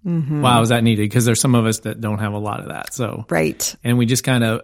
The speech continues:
Speaker 2: and we have it, but we, I, I just don't always think of it first thing.
Speaker 1: Mm-hmm. Right. We can all, uh,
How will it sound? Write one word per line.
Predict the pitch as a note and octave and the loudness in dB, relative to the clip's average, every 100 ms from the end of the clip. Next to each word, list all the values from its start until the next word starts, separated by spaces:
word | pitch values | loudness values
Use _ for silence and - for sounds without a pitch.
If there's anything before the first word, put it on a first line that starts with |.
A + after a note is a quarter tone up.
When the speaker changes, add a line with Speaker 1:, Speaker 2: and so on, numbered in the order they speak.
| - | -2
Speaker 2:
and | E3+ | -2
we | A3 A#3 | 4 4
have | D#3+ G3+ A#3 | 4 0 2
it, | C#3+ - | 0 0
but | C3 C3 | -4 -2
we, | C#3 - _ | -4 -4 _
I, | D#3 E3+ - _ | 0 0 -2 _
I | C#3 | 0
just | D3 - | 0 0
don't | D3+ D#3 | -2 0
always | B2 C3 C#3 | -2 2 0
think | - C3 C3 | 0 -2 0
of | B2+ | 0
it | C3+ - | 0 -4
first | - - A#2 - - | -8 -4 -2 -4 -6
thing. | G#2+ A2 E3 | -6 -2 2
Speaker 1:
Mm-hmm. | G3+ D#3+ E3+ E3+ F3+ - - - - | 4 4 4 2 0 -2 -10 -12 2
Right. | A#3+ A3 | 4 6
We | D4 | 6
can | E4+ | 6
all, | G#3 G3+ A3 F#3 D#3+ E3+ | 6 8 10 10 8 4
uh, | F#3 E3+ D#3 D#3 | 4 4 4 2